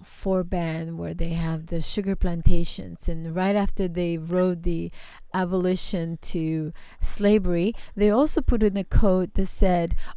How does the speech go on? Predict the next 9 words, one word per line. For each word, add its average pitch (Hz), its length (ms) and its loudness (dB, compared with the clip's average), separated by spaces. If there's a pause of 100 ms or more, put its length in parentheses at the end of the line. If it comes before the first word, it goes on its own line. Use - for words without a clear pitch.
Oh, 233 380 2 (240)
but 185 640 0 (480)
you 190 100 -4
know, 165 260 -4
no 220 440 -2
person 214 440 -2
should 190 280 -6
be 180 220 -2
enslaved, 175 760 -2